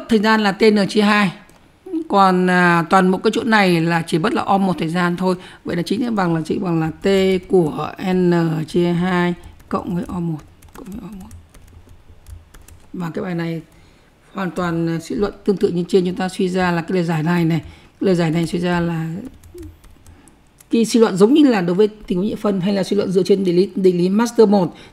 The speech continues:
thì suy ra T N nó chính là gì? Nó chính là bằng O lớn của log N. Đấy, các bạn thấy không? Như vậy là dùng cách thứ hai này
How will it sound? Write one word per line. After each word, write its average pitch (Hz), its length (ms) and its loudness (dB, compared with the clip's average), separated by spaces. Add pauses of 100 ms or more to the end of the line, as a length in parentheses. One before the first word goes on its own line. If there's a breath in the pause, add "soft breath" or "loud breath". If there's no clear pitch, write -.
thì - 80 -20
suy 185 120 -4
ra 180 160 0
T 175 120 -10
N 180 140 0
nó 170 220 -2
chính - 160 -4
là 202 80 -4
gì? 175 140 -4
Nó 160 120 -6
chính - 180 -6
là 196 100 -6
bằng 170 260 -6
O 175 240 -6
lớn 180 400 -2
của 151 300 -4 (340 loud breath)
log 180 280 -4
N. 165 360 -6
Đấy, 147 100 -10 (560)
các 190 220 -20
bạn - 140 -20
thấy 170 80 -14
không? 170 60 -16 (800 soft breath)
Như 208 100 0
vậy 196 120 -4
là 185 100 -2
dùng 170 180 0
cách 240 180 -2
thứ 240 80 2
hai 214 260 2
này 196 220 0